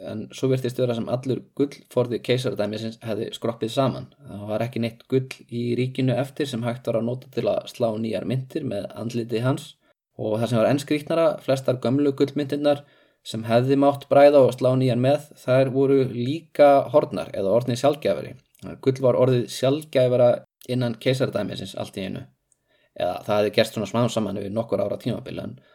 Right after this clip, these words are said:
alveg ótrúlega hratt á þess tíma mælikvarða. Og það neyddi Ágústus til að setja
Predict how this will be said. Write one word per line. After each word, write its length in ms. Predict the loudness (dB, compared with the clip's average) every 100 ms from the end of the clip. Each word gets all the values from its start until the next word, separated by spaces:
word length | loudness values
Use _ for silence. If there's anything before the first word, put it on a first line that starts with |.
| _
alveg 200 | 0 4 6
ótrúlega 460 | 4 4 4 6
hratt 320 | 4 2 0 -4
á 40 | -2
þess 220 | -2 -4 -8
tíma 180 | -4
mælikvarða. 480 | -2 -2 -4 -8 -10 -16 _ _ _ -10
Og 120 | -10
það 200 | -4 -2
neyddi 280 | -2 -2 2
Ágústus 580 | 6 6 4 -4 -4 -8
til 160 | -4 2
að 220 | 4 2 -2
setja 540 | -2 -2 2 2 4